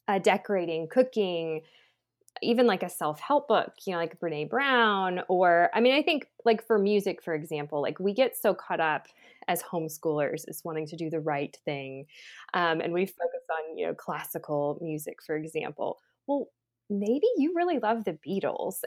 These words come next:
and <laughs> so, you know, maybe that was a, a, a connection with, you know, your parent, and your parent just passed away, and, and this was a really important,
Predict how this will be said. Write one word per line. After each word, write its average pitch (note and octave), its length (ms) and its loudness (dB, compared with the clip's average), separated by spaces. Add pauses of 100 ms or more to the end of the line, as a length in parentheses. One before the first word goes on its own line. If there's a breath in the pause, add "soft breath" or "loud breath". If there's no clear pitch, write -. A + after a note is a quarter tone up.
and F3 440 0
<laughs> A3+ 300 2
so, - 100 4
you A#3+ 160 8
know, A3 160 10
maybe A3+ 280 8
that A#3 140 10
was A3 140 6
a, A3 60 4 (340)
a, A3+ 200 8 (300 loud breath)
a B4 100 6 (120)
connection A#3 800 2
with, G3+ 380 2 (240)
you A3 160 2
know, G3 260 2
your G3+ 220 0
parent, C4 460 -4
and E3+ 80 -4
your E3 180 -4
parent A#3 260 0
just A3+ 240 -6
passed G3 340 -6
away, G3 560 2
and, F3+ 320 -4 (460 loud breath)
and G3 100 0
this A#3+ 140 -2
was C#4+ 140 -2
a D4 60 -2
really C4+ 280 2
important, B3 680 -2